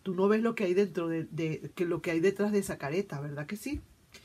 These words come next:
Y esa careta tan bella y tan bonita se la quita y resulta que ahora es otra persona. Ahora te trata como le da la gana porque ya te tiene. Ya te tiene seguro o segura.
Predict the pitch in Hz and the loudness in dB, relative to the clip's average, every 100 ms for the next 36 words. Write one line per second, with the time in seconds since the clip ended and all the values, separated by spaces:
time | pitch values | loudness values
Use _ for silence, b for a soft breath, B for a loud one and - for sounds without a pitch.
0 | B B _ 202 180 208 226 196 185 196 | B B _ 2 2 2 2 4 4 2
1 | 202 208 170 185 196 226 214 190 202 254 | 0 -2 0 4 4 4 0 2 2 2
2 | 233 175 156 196 175 165 254 285 277 285 | 0 -4 -2 -4 -4 -4 -4 -2 -2 -4
3 | - - 170 156 165 156 180 196 160 156 | -6 -4 -2 -2 -4 -6 -4 -2 -2 -2
4 | 156 165 180 180 143 156 139 127 - _ | -6 -8 -8 -8 -10 -8 -10 -12 -18 _
5 | _ _ _ _ _ _ _ _ _ _ | _ _ _ _ _ _ _ _ _ _
6 | - B B B B B 170 180 180 240 | -20 B B B B B -2 0 2 0
7 | 226 180 190 208 - 208 190 160 151 185 | 0 0 0 -2 -2 0 2 2 0 2
8 | 196 240 277 285 _ 180 147 160 139 196 | 2 0 -2 -6 _ -8 -4 -4 -2 -2
9 | 196 240 269 269 160 - _ B B B | 0 2 2 0 -4 -8 _ B B B
10 | B 175 156 196 196 214 208 226 190 160 | B -2 0 0 2 2 2 2 0 2
11 | 220 240 226 208 165 165 277 254 160 | 4 6 4 2 -2 0 4 4 2